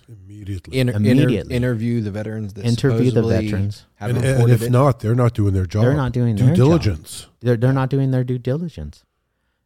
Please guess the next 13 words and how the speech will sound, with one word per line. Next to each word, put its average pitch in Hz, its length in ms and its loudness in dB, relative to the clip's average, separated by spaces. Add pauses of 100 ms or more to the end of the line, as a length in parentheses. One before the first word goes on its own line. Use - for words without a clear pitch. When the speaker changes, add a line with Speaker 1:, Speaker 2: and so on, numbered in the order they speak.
(160)
Speaker 3:
Just 127 180 -2
because 127 260 -4
some 113 360 -4
social 110 400 -6
worker 127 360 -8
at 127 140 -6
the 101 80 -8
V 98 300 -2
A 107 40 -2
wanted 98 340 -2
to 104 100 -6
say, 87 280 -6
"Oh, 98 280 -4